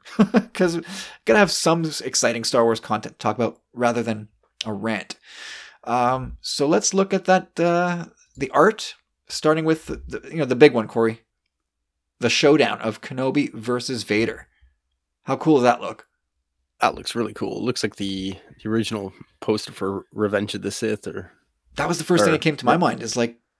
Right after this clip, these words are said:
Speaker 2: or Revenge of the Jedi, sorry. Or
Speaker 1: like,
Speaker 2: Revenge of the Return of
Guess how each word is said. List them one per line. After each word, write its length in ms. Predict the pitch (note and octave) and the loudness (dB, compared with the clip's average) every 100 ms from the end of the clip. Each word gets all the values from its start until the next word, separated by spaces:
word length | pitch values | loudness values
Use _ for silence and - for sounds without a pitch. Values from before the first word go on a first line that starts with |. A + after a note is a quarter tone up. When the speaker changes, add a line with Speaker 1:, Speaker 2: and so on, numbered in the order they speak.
| - | -4
Speaker 2:
or 280 | G#2+ G2 G#2 | -4 -4 -4
Revenge 340 | A2+ A2+ A2 | 0 2 2
of 60 | G2+ | -2
the 60 | |
Jedi, 340 | G2 G#2 G#2 G#2 | -2 -4 -4 -8
sorry. 320 | - F#2 A#2 _ _ _ _ _ _ | -10 -10 -12 _ _ _ _ _ _
Or 80 | F2 | -6
Speaker 1:
like, 80 | F#2+ | -6
Speaker 2:
Revenge 360 | F#2+ F2+ E2 | -4 -6 -6
of 80 | F#2+ | -8
the 200 | E2 F#2 - _ _ - - | -10 -12 -16 _ _ -20 -10
Return 260 | G2 G2+ | -6 -4
of 40 | F#2+ | -4